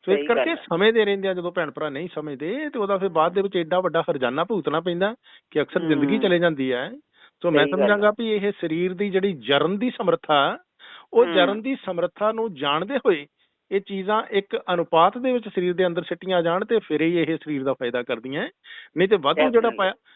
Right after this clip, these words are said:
Speaker 1: ਕਈਆਂ ਨੂੰ ਲੱਗਦਾ ਰਹਿੰਦਾ ਮੈਨੂੰ ਨਹੀਂ ਜੀ ਕੁਛ ਹੋਇਆ। ਉਹ ਹਜੇ
Speaker 2: ਹਮ।
Speaker 1: ਗਲਿਆ ਨਹੀਂ ਸਰੀਰ, ਤੈਨੂੰ ਤਾਂ ਨਹੀਂ ਕੁਛ ਹੋਇਆ।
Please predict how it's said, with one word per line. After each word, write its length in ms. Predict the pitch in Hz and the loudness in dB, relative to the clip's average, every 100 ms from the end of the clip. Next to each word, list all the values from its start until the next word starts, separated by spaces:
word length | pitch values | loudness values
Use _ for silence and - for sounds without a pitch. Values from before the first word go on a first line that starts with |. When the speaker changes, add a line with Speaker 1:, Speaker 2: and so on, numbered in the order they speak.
| _ | _
Speaker 1:
ਕਈਆਂ 240 | - 202 233 | -4 2 4
ਨੂੰ 100 | 247 | 6
ਲੱਗਦਾ 180 | 226 226 | 6 6
ਰਹਿੰਦਾ 160 | 240 | 4
ਮੈਨੂੰ 280 | 247 202 240 | 0 0 0
ਨਹੀਂ 100 | 254 | -2
ਜੀ 80 | 269 | -6
ਕੁਛ 220 | 302 240 | -8 -2
ਹੋਇਆ। 240 | 226 226 - _ _ _ - | -2 -2 -6 _ _ _ 0
ਉਹ 160 | 277 | 4
ਹਜੇ 120 | 294 311 | 4 6
Speaker 2:
ਹਮ। 60 | |
Speaker 1:
ਗਲਿਆ 300 | 247 240 285 | 6 8 6
ਨਹੀਂ 120 | 302 | 4
ਸਰੀਰ, 220 | 277 269 277 | 0 -2 0
ਤੈਨੂੰ 240 | 269 269 | -2 0
ਤਾਂ 180 | 240 254 | 0 0
ਨਹੀਂ 120 | 285 | 0
ਕੁਛ 180 | 233 - | -2 -2
ਹੋਇਆ। 240 | 156 107 | -4 -4